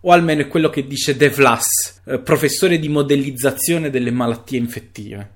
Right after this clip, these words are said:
"Nel nostro modello", dice De Vlas, "dopo un focolaio completamente incontrollato,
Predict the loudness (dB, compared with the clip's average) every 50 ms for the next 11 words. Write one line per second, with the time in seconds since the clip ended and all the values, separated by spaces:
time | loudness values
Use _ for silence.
0 | -20 _ _ -4 0 2 2 2 4 2 2 2 0 0 0 2 4 4 4 6
1 | 6 4 4 2 0 -2 -2 -4 -4 -10 -8 -6 -6 -6 -4 -6 -4 -4 -4 -4
2 | -2 -2 -2 -2 -2 -6 -8 -10 -10 -10 -10 -10 -12 -18 -20 -20 -20 -20 -2 4
3 | 4 6 6 6 2 2 0 -2 0 2 2 4 4 6 4 4 2 2 0 -2
4 | -2 0 -2 0 0 2 0 0 -2 -4 -8 -10 -10 -8 -6 -4 -4 -4 0 0
5 | 2 2 2 2 2 0 -2 -4 -8 -12 -14 -14